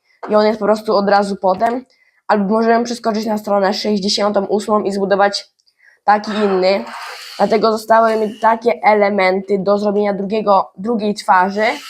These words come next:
a tutaj są elementy zapasowe z innych woreczków.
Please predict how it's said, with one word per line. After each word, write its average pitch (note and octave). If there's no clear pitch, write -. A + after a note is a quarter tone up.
a G#3
tutaj A3
są A3
elementy G3+
zapasowe G#3
z G#3
innych G3+
woreczków. F3+